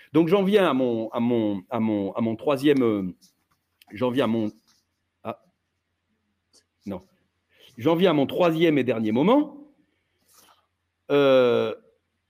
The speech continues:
c'est que,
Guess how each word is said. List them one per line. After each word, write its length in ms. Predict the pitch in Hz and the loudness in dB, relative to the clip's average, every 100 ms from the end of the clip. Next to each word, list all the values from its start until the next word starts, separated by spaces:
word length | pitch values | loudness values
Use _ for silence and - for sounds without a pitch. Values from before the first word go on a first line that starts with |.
| _ _ _ _ _ _ _ _ _ _ _ _ _ _ _ _ _ _ _ _ | _ _ _ _ _ _ _ _ _ _ _ _ _ _ _ _ _ _ _ _
c'est 400 | - - 226 - | -10 -4 -4 -4
que, 640 | - 214 190 151 - - | 2 6 6 4 -2 -16